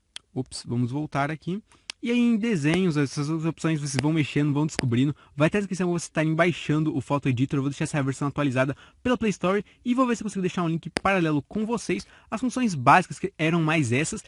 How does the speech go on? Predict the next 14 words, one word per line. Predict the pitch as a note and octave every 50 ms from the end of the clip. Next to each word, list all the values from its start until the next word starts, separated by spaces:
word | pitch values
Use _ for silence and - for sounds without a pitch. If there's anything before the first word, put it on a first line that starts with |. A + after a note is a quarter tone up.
| - - _ -
Vamos | F3+ G#3 A#3 A3+
aqui | A#3+ A3 - -
às | G#3+ G3+ - -
configurações | - A3 G#3+ - G3+ G3 G3 F3+ - - F3+ F3+ E3+
da | F3
interface | F3+ F3+ - G3 F3 - - - E3 F3+ - - F3
dele, | D3 B2+ B2 G#2+ G#2
certo? | - - D3 E3 D#3+ - - - - - - - - - - -
Você | - E3+ F#3 -
pode | - B3 B3 A3+
clicar | A#3+ A3 - G#3
aqui | G3 - G3+
nesse | G3+ F3+ -
botão, | F3+ E3 D#3+ - - D#3 F#3+ G#3+